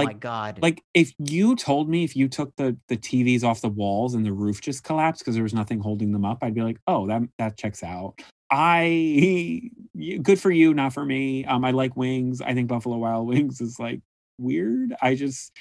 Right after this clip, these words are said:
Speaker 1: the fact that they have to, like, bring a radio transmitter to your table so you can hear what certain T Vs are playing,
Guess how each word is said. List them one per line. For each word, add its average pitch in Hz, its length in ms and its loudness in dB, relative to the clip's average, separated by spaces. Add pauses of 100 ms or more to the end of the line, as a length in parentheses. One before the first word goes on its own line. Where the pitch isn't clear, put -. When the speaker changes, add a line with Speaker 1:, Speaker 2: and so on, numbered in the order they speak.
(140)
Speaker 1:
the 147 60 -6
fact 156 200 0
that 160 80 -4
they 160 80 2
have 160 100 2
to, 165 80 -4
like, 143 140 0
bring 127 380 2
a 143 80 0
radio 117 400 2
transmitter 120 560 0
to 123 140 -4
your 113 120 0
table 120 400 -2
so 131 140 -4
you 117 60 -2
can 120 120 -4
hear 113 300 -4
what 117 180 -4
certain 123 280 -4
T 113 140 -4
Vs 117 220 -2
are 147 80 -6
playing, 165 540 -6